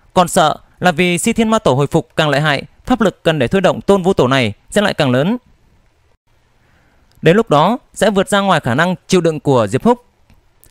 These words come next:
Đột nhiên trong lòng Diệp Húc cảm thấy một mối nguy hiểm mãnh liệt trào dâng, vội vàng ngẩng đầu lên nhìn, chỉ thấy một cánh tay kim quang thình lình xé rách vòng trời, thò ra từ hư không, hung hăng đập về phía hắn. "Long Tổ Dương sao?" Diệp Húc trong lòng cả kinh,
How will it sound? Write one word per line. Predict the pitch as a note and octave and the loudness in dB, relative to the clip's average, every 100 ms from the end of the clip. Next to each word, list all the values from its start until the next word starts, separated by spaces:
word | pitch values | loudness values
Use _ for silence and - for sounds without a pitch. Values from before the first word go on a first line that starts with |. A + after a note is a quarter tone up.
| _ - | _ -6
Đột | E3 E3 | 0 2
nhiên | G3 F#3+ | 2 -2
trong | F#3+ A3 | -2 0
lòng | F#3+ C#3 | 0 0
Diệp | D#3+ | 0
Húc | C4 _ _ - | -2 _ _ -2
cảm | C#3+ | -2
thấy | B2 | 0
một | A3+ G#3+ - | -2 -2 -2
mối | D#3+ G3+ | 0 2
nguy | A3 | 2
hiểm | F#3 A2+ - - | 0 -2 -6 -6
mãnh | E3+ A3+ | -2 0
liệt | G3+ - | -2 0
trào | C#3+ | -2
dâng, | A#2+ E3+ D3+ _ _ | 0 -2 -4 _ _
vội | D#3 F#3 | 0 2
vàng | F#3 F3+ | 2 0
ngẩng | D3 | 0
đầu | D3 | 0
lên | F3 G#3+ | 0 0
nhìn, | F#3+ C#3 G#2 _ _ | 0 -2 -4 _ _
chỉ | D#3+ | -2
thấy | D3 G3 | 0 0
một | G#3 - | 0 -2
cánh | G3+ | -2
tay | G#3+ G3+ | -2 0
kim | G3+ | -2
quang | F#3+ G3 G3 | 2 0 0
thình | E3+ | -2
lình | D#3 C#3 G2 - | 0 -2 -4 -4
xé | D#3 | -2
rách | E3+ - | -2 0
vòng | F3 C3+ | -2 0
trời, | D#3 C3 G#2 - _ - | 0 0 -2 -8 _ 0
thò | F3+ E3+ | 0 2
ra | A3+ | 0
từ | D3+ | 0
hư | D#3 G3 | -2 0
không, | G#3+ G3+ E3+ - | 0 0 -4 -2
hung | G3+ | 0
hăng | G#3 G3+ F#3+ | 0 -2 -2
đập | C3+ | -2
về | B2+ | -2
phía | D3+ | 0
hắn. | D#3+ F3 A#3+ _ _ _ _ _ _ _ _ _ _ | 0 0 -4 _ _ _ _ _ _ _ _ _ _
"Long | - D3 | 0 0
Tổ | C#3 A2+ | 2 0
Dương | D3 D#3 | 0 -2
sao?" | D3 F3+ C#3+ G2+ _ _ _ _ _ _ _ _ _ _ _ - | -2 -2 -2 -6 _ _ _ _ _ _ _ _ _ _ _ -4
Diệp | E3 F#3 | 0 0
Húc | A#3+ | 0
trong | A3+ | 0
lòng | G3+ E3 | 0 0
cả | B2+ | -2
kinh, | G#3 G#3 | 0 -2